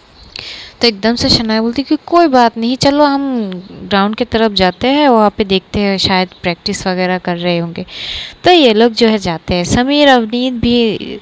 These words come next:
इन दोनों के पीछे पीछे जाते हैं। तो जब ये लोग ground की side पे जाते हैं तो आरू तो practice कर रही थी और कुछ लोगों को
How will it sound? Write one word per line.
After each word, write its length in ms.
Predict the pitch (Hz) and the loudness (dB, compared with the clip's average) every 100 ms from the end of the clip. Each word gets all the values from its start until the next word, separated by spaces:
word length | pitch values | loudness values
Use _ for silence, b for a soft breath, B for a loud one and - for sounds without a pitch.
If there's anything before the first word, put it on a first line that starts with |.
| - | -10
इन 180 | 202 196 | -6 0
दोनों 240 | 190 202 | 2 2
के 140 | 233 - - | -2 -4 -2
पीछे 280 | 185 226 | 2 2
पीछे 300 | 214 208 180 | 0 -2 -2
जाते 320 | 165 156 156 262 | -2 -4 -4 -2
हैं। 60 | |
तो 100 | 339 | -2
जब 260 | 302 320 294 | 2 2 2
ये 140 | 269 | 2
लोग 240 | 247 294 240 | 4 2 2
ground 440 | 202 180 208 254 - _ - - | 0 0 0 -6 -12 _ -18 -6
की 180 | 262 254 | -4 -4
side 360 | - 240 202 - | -4 -2 -2 0
पे 80 | 226 | -2
जाते 300 | 175 180 226 | -2 -4 -4
हैं 80 | 254 | -2
तो 160 | 320 320 B B B B - | 0 0 B B B B 0
आरू 240 | 208 254 | 2 2
तो 160 | 320 381 | 2 0
practice 580 | - 277 269 - - - | 2 0 0 0 0 0
कर 240 | - 320 | 2 2
रही 300 | 320 254 226 | 4 4 2
थी 220 | 220 294 320 | 0 2 6
और 220 | 330 330 - _ _ _ _ _ - | 6 4 -4 _ _ _ _ _ -4
कुछ 240 | - - | 0 2
लोगों 340 | 240 233 262 285 | 4 6 4 2
को 200 | 294 | 2